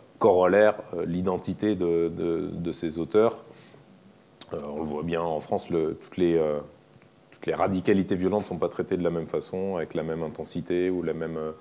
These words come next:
euh, oui, la même intensité. Et aux États-Unis, euh, oui, euh, c'est très clair. Euh, pour ce qui est, le ma-, euh, malheureusement, c'est ça. Là encore, c'est très dur de, de faire la, d'avoir une, euh,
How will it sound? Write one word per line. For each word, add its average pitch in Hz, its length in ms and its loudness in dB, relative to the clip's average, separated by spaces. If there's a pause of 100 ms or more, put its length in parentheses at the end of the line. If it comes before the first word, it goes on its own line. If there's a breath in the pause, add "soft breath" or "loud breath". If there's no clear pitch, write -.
(500 loud breath)
euh, 82 340 -4 (1160 loud breath)
oui, 98 140 2
la 80 60 2
même 78 160 -2
intensité. 85 720 0
Et 92 40 2
aux 82 80 0
États-Unis, 85 640 -2
euh, 78 680 -2
oui, 82 300 0
euh, 78 160 -4
c'est - 160 -14
très - 160 -6
clair. 107 280 4 (460 loud breath)
Euh, 92 840 6 (1040)
pour - 220 -10
ce - 140 -10
qui - 340 -6
est, - 60 -4
le 101 80 0
ma-, 107 140 4
euh, 95 500 6
malheureusement, 92 480 4
c'est - 140 -4
ça. 107 160 6
Là 92 80 4
encore, - 260 -2
c'est - 160 -8
très - 140 2
dur 98 200 0
de, 87 260 2
de 82 140 -4
faire 85 280 -8
la, 82 80 -6 (1800 loud breath)
d'avoir 92 320 6
une, 90 140 2
euh, 85 460 2